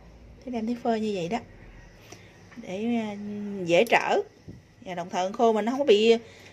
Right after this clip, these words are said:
không có bị túm lại, chứ nếu mình, à, nó, nó, nó, mình xẻ ra như vậy nè, nếu mình xỏ sâu cũng được, nhưng mà con khô mình nó không có nằm thẳng.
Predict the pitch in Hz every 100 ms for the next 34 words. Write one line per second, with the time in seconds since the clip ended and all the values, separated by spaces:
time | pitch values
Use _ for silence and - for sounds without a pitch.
0 | - 302 330 220 214 294 539 - 185 240
1 | 294 359 370 220 208 202 202 202 202 208
2 | 202 208 - - _ _ _ 311 330 339
3 | 339 330 339 330 294 247 220 220 - -
4 | 381 320 254 226 208 220 302 330 226 214
5 | 226 202 311 277 254 302 220 196 214 254
6 | 233 214 233 247 247 262 240 214 262 294
7 | 320 214 208 180